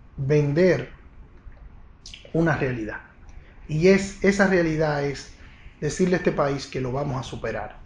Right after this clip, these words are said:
que lo vamos a lograr, que vamos a recuperar nuestra economía, que vamos a lograr, eh, eh, reactivar el país, que vamos a hacer unas elecciones el cinco de julio, que vamos a votar en el exterior,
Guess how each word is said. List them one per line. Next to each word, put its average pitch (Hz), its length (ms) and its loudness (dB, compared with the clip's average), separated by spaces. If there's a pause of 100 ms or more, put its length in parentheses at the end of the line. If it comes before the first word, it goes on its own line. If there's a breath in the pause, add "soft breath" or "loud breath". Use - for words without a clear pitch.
(120)
que 151 100 -2
lo 143 180 0
vamos 143 380 -2
a 120 60 -4
lograr, 113 420 -6 (300 loud breath)
que 165 160 4
vamos 175 340 4
a 143 60 2
recuperar 139 480 -4
nuestra 139 240 -6
economía, 127 500 -8 (300 loud breath)
que 185 180 8
vamos 180 480 4
a 160 80 2
lograr, 151 580 0
eh, 139 300 -4
eh, 143 220 -6
reactivar 147 500 -2
el 147 100 0
país, 135 380 -4
que 175 160 6
vamos 208 320 8
a 175 40 -2
hacer 170 220 2
unas 160 240 -2
elecciones 143 640 -2 (400 soft breath)
el 151 140 -4
cinco 160 360 -2
de 147 80 2
julio, 147 360 -2
que 185 160 4
vamos 202 380 8
a 170 40 4
votar 151 400 2
en 143 80 -4
el 139 100 -6
exterior, 139 640 -4